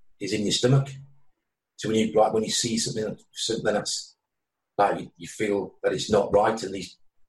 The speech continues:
these people are coming, and you think people are coming after you, it's like, <gasps> just straight up in my stomach, and it's just, like, really hard to get it to, like, to, to push it away. Um,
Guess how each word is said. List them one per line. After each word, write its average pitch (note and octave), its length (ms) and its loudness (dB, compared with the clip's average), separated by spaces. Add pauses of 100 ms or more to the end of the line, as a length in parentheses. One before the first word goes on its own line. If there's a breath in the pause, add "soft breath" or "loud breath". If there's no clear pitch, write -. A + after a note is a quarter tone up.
these F2 140 -12
people G2 340 0
are F#2 80 0
coming, - 260 -8
and F#2 180 -8
you F#2 80 -10
think G2 220 -6
people F2+ 200 0
are F2 60 0
coming F2+ 220 0
after D#2+ 240 -2
you, B2 180 4 (400 loud breath)
it's - 100 -8
like, F#2 180 -2
<gasps> - 1300 -14
just - 340 -4
straight A2+ 420 4
up - 180 2
in F#2 80 -4
my F2+ 80 -6
stomach, - 340 -2
and F2 80 -6
it's - 120 -4
just, - 180 -4
like, F2+ 220 0
really G#2+ 320 4
hard G#2+ 400 0
to - 100 -16
get G#2+ 140 0
it - 160 -14
to, F#2 220 -6 (140)
like, F#2 220 -2
to, F2+ 220 -4 (580)
to - 100 -4
push - 280 0
it G2+ 100 4
away. F#2+ 380 4 (800)
Um, F2+ 460 2